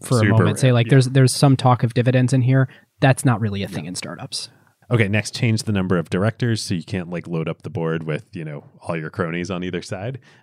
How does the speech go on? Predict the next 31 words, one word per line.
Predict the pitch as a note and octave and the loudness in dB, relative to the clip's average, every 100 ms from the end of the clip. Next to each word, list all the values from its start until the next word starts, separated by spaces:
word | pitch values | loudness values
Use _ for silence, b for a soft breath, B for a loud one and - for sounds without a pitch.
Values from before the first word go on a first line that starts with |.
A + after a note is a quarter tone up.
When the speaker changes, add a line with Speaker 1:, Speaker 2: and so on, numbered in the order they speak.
| - | -2
Speaker 2:
<laughs> | A#2+ C3+ F3 A2 C3+ B - | 0 4 4 4 -2 B -14
And | - F#2 F#2 | -6 -4 -2
then | F2+ | -2
very | A#2+ F#3 | 0 0
important, | C3+ G2 F#2 F#2 | 2 0 -2 -4
this | F#2 - | -6 -4
last | C#3 F3+ - | -2 -2 -4
one, | E2 D#2+ - B B | -6 -6 -10 B B
seven, | - G2+ F#2+ | -2 0 -2
liquidate | G2+ B2 C3+ A#2 | -2 2 4 4
or | G#2 | 2
dissolve, | F2+ F2 D#2+ | 0 -2 -4
including | F2 G2 E2+ D#2+ | -4 -4 -4 -4
any | D#2+ | -8
change | - F2 | -6 -8
of | - | -8
control. | F#2 F#3 D#3 B2+ B B | -4 0 2 0 B B
This | F3 F#3 | 0 0
is | E3 | -2
saying | - F#2+ F#2+ | -4 -4 -2
that | F2+ G2+ | -4 -2
you | |
need | G2 G#2 G2 | 0 0 0
the | F#2 | -6
approval | - F2+ D#2+ D#2 G2 - | -6 -6 -4 -4 -4 -4
of | F2 D#2+ D#2+ | -4 -4 -4
your | E2 D#2 D#2 D#2+ | -2 -2 -2 -2
majority | F#2+ E2 D#2 D#2+ | -4 -4 -6 -8
of | D#2+ | -10
your | D#2 D#2 | -8 -8
investors | - F2 D#2 - E2 F2 | -10 -12 -12 -12 -10 -10